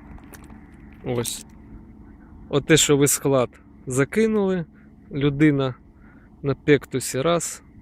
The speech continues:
калібровочка, і сам протруїв він.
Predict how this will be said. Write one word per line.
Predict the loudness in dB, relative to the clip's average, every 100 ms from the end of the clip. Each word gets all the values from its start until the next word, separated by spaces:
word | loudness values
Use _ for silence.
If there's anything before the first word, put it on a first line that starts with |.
| -20 -20 -20 -20 -20 -20 -20 -20 -20 -20 -20 -20 -20 -6
калібровочка, | -2 0 0 2 2 2 0 -4 -8 -10 -12 -20 -20 -20 -20 -20 -20 _ -20 -20 -20 -18 -18 -18 -12 -12 -10 -6
і | -2
сам | 0 0 0
протруїв | -2 -4 -2 -2 -2 -2
він. | -4 -8 -10